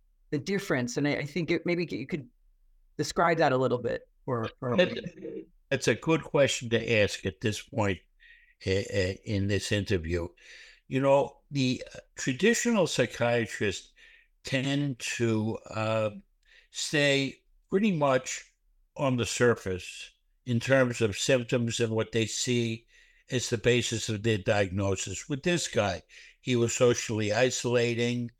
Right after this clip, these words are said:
Speaker 2: not moving around much. Probably his appetite was not too good, sleeping a lot, not saying much, which is a classic presentation of somebody who's depressed.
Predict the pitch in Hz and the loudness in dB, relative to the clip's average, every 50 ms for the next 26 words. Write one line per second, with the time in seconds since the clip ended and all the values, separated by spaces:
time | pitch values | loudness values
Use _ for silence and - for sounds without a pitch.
0 | _ - - _ - 117 110 107 - - 120 120 127 123 123 123 117 113 110 110 | _ -20 -20 _ -4 -2 -2 -2 -2 0 2 2 2 4 2 2 0 0 2 2
1 | 117 113 117 120 117 117 117 113 113 110 110 113 113 - - - - - - _ | 2 2 2 2 0 2 0 0 2 2 2 2 0 0 -6 -12 -12 -12 -16 _
2 | _ _ _ _ - - 127 120 117 113 117 110 101 101 - - 110 113 123 - | _ _ _ _ -4 0 2 2 2 2 2 -2 -2 -2 0 0 0 0 0 -2
3 | - 123 - - 113 117 120 110 - - 113 107 - - _ _ _ _ - 120 | -4 -6 -2 2 2 2 2 0 -2 -6 -6 -6 -8 -12 _ _ _ _ -10 -6
4 | 117 117 117 - - - 127 120 110 101 - 113 117 117 117 117 117 - _ - | -4 -4 -4 -4 -2 0 0 0 0 0 0 2 4 4 4 4 2 -2 _ -20
5 | - - - _ _ - - - - - 123 123 120 113 - 127 117 113 113 107 | -20 -20 -20 _ _ -8 -6 -6 -2 0 2 2 2 2 0 0 0 0 0 2
6 | 110 110 110 113 113 113 117 - - _ _ _ _ _ - - 113 110 117 - | 4 4 4 4 2 0 -2 -6 -10 _ _ _ _ _ -10 -4 -2 -2 -2 -2
7 | - - - 120 120 123 120 117 123 120 120 120 117 117 - - - - - - | -2 0 2 4 4 4 2 2 0 0 2 2 2 2 0 -2 -4 -12 -14 -14
8 | _ _ _ _ _ _ _ _ _ - 156 147 147 - - 151 131 123 143 143 | _ _ _ _ _ _ _ _ _ -2 0 0 0 0 -2 -2 -2 0 0 0
9 | 127 - - - 147 147 147 135 - - 123 - - - 143 131 123 123 127 117 | 0 0 -2 0 2 2 2 2 0 -4 -8 -8 -2 2 2 2 2 2 -4 -4
10 | - - 147 147 143 131 - - 120 117 117 110 110 - - - 123 113 113 120 | -2 -2 0 0 0 0 -2 -2 -2 -2 0 -2 -2 -4 -2 -2 0 0 2 2
11 | 113 120 107 117 117 117 110 - 143 - - - 202 214 214 165 - - - - | 2 0 0 0 -2 -2 -2 -4 -6 -6 -4 -2 0 0 0 0 0 -4 -10 -12
12 | - _ | -14 _